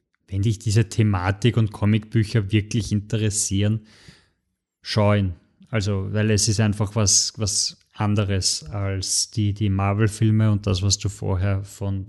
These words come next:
Justice League gesehen hast. Und du kannst natürlich jeden kö-,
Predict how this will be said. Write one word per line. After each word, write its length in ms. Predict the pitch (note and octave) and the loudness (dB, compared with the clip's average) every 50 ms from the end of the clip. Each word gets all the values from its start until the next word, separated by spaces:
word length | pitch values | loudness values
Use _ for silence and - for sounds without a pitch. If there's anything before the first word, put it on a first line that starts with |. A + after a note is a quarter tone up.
| - - | -10 -8
Justice 420 | - G#2 F#2+ - - G#2 G2 G#2 | -4 -4 -2 -2 -2 -4 -4 -4
League 160 | G#2 G2+ G2+ | -6 -6 -6
gesehen 300 | - - - - - F2+ | -6 -6 -4 -4 -4 -6
hast. 380 | F#2+ A#2 A2 - - - - - _ _ _ - - - - B2+ A#2+ | -6 -8 -10 -12 -14 -16 -18 -20 _ _ _ -20 -20 -20 -20 -8 -2
Und 200 | B2+ A#2 F#2+ A#2 | -2 0 2 0
du 60 | G#2+ | 0
kannst 340 | G2+ G#2+ G#2 G2+ - - - | 2 0 0 0 0 0 2
natürlich 440 | A2+ G#2+ G2+ - A2 G#2+ G2 - | 2 2 2 2 2 2 2 2
jeden 260 | - G2 G2 G2+ G#2 G2 | 0 0 0 0 0 -2
kö-, 280 | - - G2+ G2+ G2+ | 0 0 0 0 0